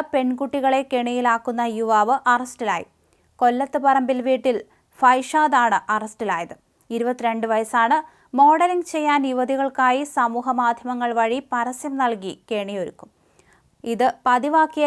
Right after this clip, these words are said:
യുവാവാണ് ഇപ്പോൾ അറസ്റ്റിലായിരിക്കുന്നത്. പ്രായപൂർത്തിയാകാത്ത കുട്ടിയുടെ ചിത്രം കൈക്കലാക്കുകയും തുടർന്ന് ഭീഷണിപ്പെടുത്തുകയും ചെയ്തു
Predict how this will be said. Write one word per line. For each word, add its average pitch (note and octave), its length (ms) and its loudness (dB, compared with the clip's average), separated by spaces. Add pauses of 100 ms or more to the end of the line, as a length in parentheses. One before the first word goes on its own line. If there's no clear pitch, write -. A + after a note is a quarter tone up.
(100)
യുവാവാണ് B3 560 4 (140)
ഇപ്പോൾ A#3 220 0 (180)
അറസ്റ്റിലായിരിക്കുന്നത്. A3+ 880 -2 (340)
പ്രായപൂർത്തിയാകാത്ത C#4 1040 4 (140)
കുട്ടിയുടെ B3+ 460 0
ചിത്രം B3+ 300 -4 (140)
കൈക്കലാക്കുകയും A#3 840 0 (340)
തുടർന്ന് A#3 400 4 (140)
ഭീഷണിപ്പെടുത്തുകയും B3+ 960 -2 (120)
ചെയ്തു A3+ 280 -2